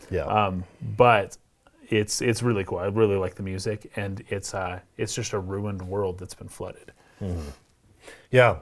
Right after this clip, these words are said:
Speaker 1: and so he swims kinda into this temple structure. Uh, he's,
Speaker 2: Yes.
Speaker 1: like, crossing a bridge, but he
Speaker 2: Yeah.
Speaker 1: falls through there back into some water again, gets attacked by
Speaker 2: Yeah,
Speaker 1: some
Speaker 2: he's super
Speaker 1: monsters.
Speaker 2: upset.
Speaker 1: <laughs>
Speaker 2: He makes a fire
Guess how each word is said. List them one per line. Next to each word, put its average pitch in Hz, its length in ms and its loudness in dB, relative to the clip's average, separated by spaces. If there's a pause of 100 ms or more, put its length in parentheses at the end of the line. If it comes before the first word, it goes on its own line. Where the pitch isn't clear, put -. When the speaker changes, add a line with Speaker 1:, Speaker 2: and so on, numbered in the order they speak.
(120)
Speaker 1:
and 120 140 2
so 117 640 10
he - 200 -2
swims 120 760 2 (300)
kinda 107 180 -2
into 107 280 0
this 95 380 -2 (100)
temple 101 600 2
structure. - 640 -2 (920)
Uh, 95 140 0
he's, 95 180 0
Speaker 2:
Yes. 87 40 -4
Speaker 1:
like, 95 240 0
crossing 113 400 2
a 87 60 0
bridge, 98 560 -2
but 80 100 -8
he 82 60 -8
Speaker 2:
Yeah. - 80 -12
Speaker 1:
falls 107 320 6
through 95 220 -4
there 95 200 4
back 95 280 0
into 87 120 -6
some 80 160 -8
water 95 360 0
again, 92 320 -4 (440)
gets - 180 0
attacked 90 540 -6 (580)
by 90 100 -2
Speaker 2:
Yeah, 98 140 2
Speaker 1:
some 104 100 2
Speaker 2:
he's 107 120 2
super 113 260 4
Speaker 1:
monsters. 110 420 6 (480)
Speaker 2:
upset. - 540 4 (120)
Speaker 1:
<laughs> - 160 -10
Speaker 2:
He 123 60 4
makes 131 200 8
a 117 40 -2
fire 107 480 4